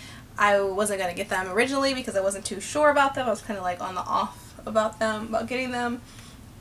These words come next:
just because I used to wear these all the time, and I'm like, "Oh, they're just, once you have a pair, you had a pair, it's no big deal." No, these are amazing. They say low rise, so they literally are high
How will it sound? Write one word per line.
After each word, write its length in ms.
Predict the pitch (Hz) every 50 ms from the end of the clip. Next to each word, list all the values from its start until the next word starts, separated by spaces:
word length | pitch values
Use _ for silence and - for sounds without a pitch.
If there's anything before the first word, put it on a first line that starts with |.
| - - - - - - - - - - -
just 140 | - 233 226
because 180 | 220 226 220
I 60 | 220 202
used 240 | 208 220 214 214
to 80 | - 196
wear 140 | 190 202 190
these 160 | 202 202 -
all 120 | 202 190
the 80 | 185 -
time, 520 | - - - 180 190 190 190 190 180 180
and 100 | 180 175
I'm 60 | 175 -
like, 160 | 175 175 -
"Oh, 220 | - 277 285 269 269
they're 100 | 262 240
just, 480 | 240 220 220 233 - - - - -
once 160 | 220 214 -
you 80 | - 226
have 100 | - -
a 60 | 208
pair, 220 | 214 214 220 208 196
you 80 | 202
had 180 | 214 220 196 185
a 60 | 185
pair, 400 | - 202 190 196 196 196 196 190 -
it's 120 | - 220
no 100 | 220 196
big 140 | 175 180 175
deal." 240 | - 185 180 170 160
No, 200 | - 160 - 214 -
these 160 | 220 220 214
are 100 | 202 190
amazing. 400 | 190 180 175 180 196 208 220 226 - - - - - - -
They 80 | 226
say 140 | 233 262 254
low 180 | 247 214 208 214
rise, 260 | 220 214 208 226 220
so 60 | -
they 160 | - 196 196 202 202 202 202 - - - - -
literally 400 | - 220 214 220 220 214 208 202
are 160 | - - 185 180
high 300 | - - 185 180 185